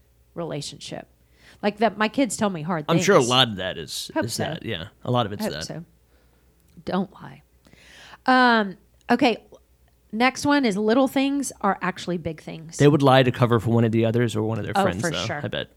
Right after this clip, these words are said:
Speaker 2: Yeah.
Speaker 1: A thousand percent. They sure would.
Speaker 2: Yeah.
Speaker 1: The, 'cause
Speaker 2: And that's
Speaker 1: there's
Speaker 2: a sibling code.
Speaker 1: Yeah.
Speaker 2: You know.
Speaker 1: I lied for my siblings,
Speaker 2: Yeah,
Speaker 1: too.
Speaker 2: me too. Big time. Sorry, I didn't mean to
Speaker 1: No, it's
Speaker 2: derail
Speaker 1: fine.
Speaker 2: you there.
Speaker 1: Uh, next one is little things are actually big things.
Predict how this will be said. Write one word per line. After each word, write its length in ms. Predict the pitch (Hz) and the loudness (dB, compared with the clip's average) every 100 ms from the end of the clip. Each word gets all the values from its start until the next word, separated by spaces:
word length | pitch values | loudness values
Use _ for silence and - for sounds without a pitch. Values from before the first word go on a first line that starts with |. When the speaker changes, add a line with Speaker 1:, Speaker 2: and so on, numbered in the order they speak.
| _ _ _ | _ _ _
Speaker 2:
Yeah. 140 | - - | -14 -4
Speaker 1:
A 100 | 185 | -4
thousand 400 | 185 160 156 156 | -4 -8 -8 -10
percent. 340 | 160 147 - - _ _ _ _ _ _ _ _ _ _ | -12 -14 -16 -20 _ _ _ _ _ _ _ _ _ _
They 100 | 190 | -2
sure 240 | 202 185 | 0 -2
would. 320 | 185 190 170 156 _ _ | 0 0 -2 -8 _ _
Speaker 2:
Yeah. 160 | 120 110 - _ _ _ _ _ _ _ _ _ - | -6 -6 -14 _ _ _ _ _ _ _ _ _ -10
Speaker 1:
The, 160 | 175 - - | -10 -10 -10
'cause 200 | 175 156 | -8 -6
Speaker 2:
And 200 | - 135 | 4 6
that's 160 | 147 127 | 6 2
Speaker 1:
there's 80 | - | 2
Speaker 2:
a 20 | |
sibling 320 | 131 113 101 | 2 2 0
code. 380 | - 110 113 104 | 2 4 4 0
Speaker 1:
Yeah. 300 | 427 240 143 - - | -4 -6 -8 -12 -14
Speaker 2:
You 80 | 98 | -12
know. 140 | 90 - _ - | -14 -20 _ -2
Speaker 1:
I 100 | 233 | 0
lied 220 | 208 170 | 0 -4
for 120 | - 156 | -8 -12
my 140 | 147 | -12
siblings, 380 | - - 156 147 | -14 -14 -14 -6
Speaker 2:
Yeah, 120 | 117 | -6
Speaker 1:
too. 80 | 156 - | -6 0
Speaker 2:
me 160 | 117 | 0
too. 160 | 101 90 - _ _ - | 2 -4 -10 _ _ -8
Big 140 | 101 | -6
time. 200 | - 95 | -6 -8
Sorry, 200 | - 147 | 0 2
I 40 | 113 | 2
didn't 160 | 113 | 0
mean 140 | 107 101 | 0 -4
to 100 | 95 | -4
Speaker 1:
No, 160 | 508 311 | -2 -2
it's 80 | 220 | -2
Speaker 2:
derail 220 | 113 208 | 0 2
Speaker 1:
fine. 80 | 190 | 0
Speaker 2:
you 80 | 202 | -6
there. 140 | 208 _ - - - - | -14 _ -20 -20 -20 0
Speaker 1:
Uh, 400 | 285 285 254 233 - | 4 6 6 4 0
next 260 | 254 302 311 | 0 0 0
one 120 | 339 | 0
is 120 | 262 | 2
little 240 | 254 269 320 | 4 4 4
things 280 | 330 311 277 | 2 0 2
are 80 | 233 | 2
actually 300 | 247 - 233 | 0 -2 -2
big 200 | 226 196 | -2 -4
things. 460 | 196 165 151 - | -8 -10 -10 -12